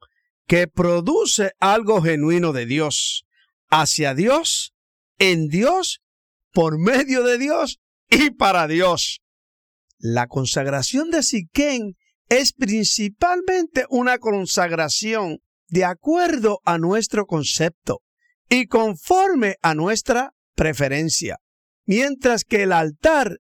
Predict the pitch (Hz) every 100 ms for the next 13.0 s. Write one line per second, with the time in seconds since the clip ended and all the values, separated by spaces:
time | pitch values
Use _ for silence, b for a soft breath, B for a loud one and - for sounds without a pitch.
0 | _ 247 254 247 233 202 214 190 - 220
1 | 202 202 185 - 277 285 247 277 233 208
2 | 190 - 330 339 262 247 _ _ _ -
3 | - 214 226 208 214 196 247 247 262 240
4 | - - 190 165 143 190 277 320 - -
5 | _ _ - 175 170 139 160 156 143 151
6 | 190 190 156 - - _ _ _ _ _
7 | - 233 320 349 - 277 247 247 233 214
8 | 202 226 349 339 269 196 175 151 - 156
9 | 156 151 113 107 131 - - - _ _
10 | _ _ _ - 165 165 170 156 175 247
11 | 294 285 302 269 240 - 240 247 240 220
12 | 208 190 - 202 175 175 - 240 269 349